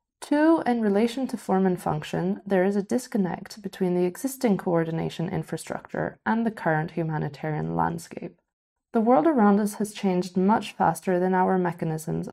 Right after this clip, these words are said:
and their ways of working. Not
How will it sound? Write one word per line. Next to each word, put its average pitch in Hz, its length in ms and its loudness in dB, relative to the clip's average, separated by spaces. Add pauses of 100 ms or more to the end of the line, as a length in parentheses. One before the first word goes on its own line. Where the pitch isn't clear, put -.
(160)
and 180 220 0
their 175 140 0
ways 160 240 -4
of 156 160 -10
working. 170 400 -4 (840)
Not 196 360 4